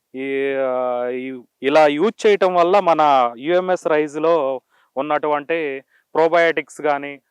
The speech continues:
ప్రోటా-, probiotics అంటే మొక్కలో, ఆ, ఎదుగుదలకి, గ్రోత్కి, ప్లస్ విల్ట్, ఆ, నెమటోడ్ ప్రాబ్లం అనేది లేకుండా మిర్చి పంటలో, ఆ, ఆశించేటువంటి,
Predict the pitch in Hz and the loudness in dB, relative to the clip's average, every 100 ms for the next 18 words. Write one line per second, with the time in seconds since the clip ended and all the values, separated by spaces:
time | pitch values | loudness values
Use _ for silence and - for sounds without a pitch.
0 | _ 151 165 180 147 156 165 175 170 165 | _ -4 -2 -2 -4 -2 0 0 0 -2
1 | 156 - 151 143 160 143 - 175 170 160 | -8 -8 -6 -4 -4 -4 -2 0 2 2
2 | 147 _ _ _ _ 131 135 135 127 127 | -2 _ _ _ _ -2 2 2 2 2
3 | 127 139 170 165 156 151 156 139 156 - | 0 0 0 0 0 -2 -8 -2 -2 -2
4 | 160 170 170 - 151 - 139 131 127 123 | -8 -8 -8 0 0 0 -2 0 2 0
5 | 123 120 117 156 180 185 165 156 _ _ | -2 -6 -8 -10 -6 -4 -4 -6 _ _
6 | _ _ 135 139 135 131 123 120 120 120 | _ _ -4 0 2 2 2 -2 -6 -6
7 | 143 165 175 160 151 - 147 143 151 143 | -6 0 2 2 0 0 0 0 -4 -4
8 | 143 143 139 139 143 147 139 185 208 _ | -6 -8 -4 -4 -4 -6 -4 -6 -8 _
9 | _ _ _ _ _ _ 143 160 214 196 | _ _ _ _ _ _ -12 -10 -4 -2
10 | 180 185 202 214 - _ _ _ _ _ | 0 -2 -2 -4 -10 _ _ _ _ _
11 | _ - 135 135 135 147 - 180 - 175 | _ -2 2 2 4 4 2 -4 -4 -2
12 | 160 160 147 151 147 143 | 0 -2 -2 -4 -4 -2